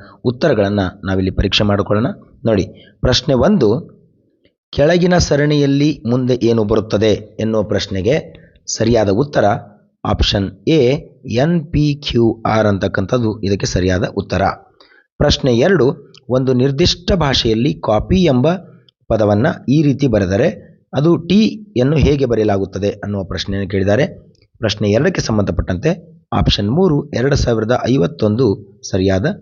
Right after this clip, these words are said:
ಉತ್ತರ. ಪ್ರಶ್ನೆ ಮೂರು, ಒಂದು ಕಾರು ಆರು ಗಂಟೆಯಲ್ಲಿ ಐವತ್ತು ಕಿಲೋಮೀಟರ್ ಪ್ರತಿ ಗಂಟೆ ವೇಗದಲ್ಲಿ ಒಂದು ನಿರ್ದಿಷ್ಟ ದೂರವನ್ನು ಕ್ರಮಿಸುತ್ತದೆ.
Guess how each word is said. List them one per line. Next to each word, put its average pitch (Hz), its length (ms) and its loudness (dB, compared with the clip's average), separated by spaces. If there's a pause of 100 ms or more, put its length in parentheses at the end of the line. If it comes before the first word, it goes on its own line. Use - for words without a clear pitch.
(300)
ಉತ್ತರ. 101 260 -2 (640)
ಪ್ರಶ್ನೆ 139 460 0 (480)
ಮೂರು, 185 520 2 (960)
ಒಂದು 156 220 2
ಕಾರು 170 280 2
ಆರು 160 220 2
ಗಂಟೆಯಲ್ಲಿ 147 340 0
ಐವತ್ತು 127 260 0
ಕಿಲೋಮೀಟರ್ 131 340 -4
ಪ್ರತಿ 123 200 -4
ಗಂಟೆ 123 200 0
ವೇಗದಲ್ಲಿ 113 500 2
ಒಂದು 104 220 0
ನಿರ್ದಿಷ್ಟ 117 480 0
ದೂರವನ್ನು 120 440 2
ಕ್ರಮಿಸುತ್ತದೆ. 92 840 -6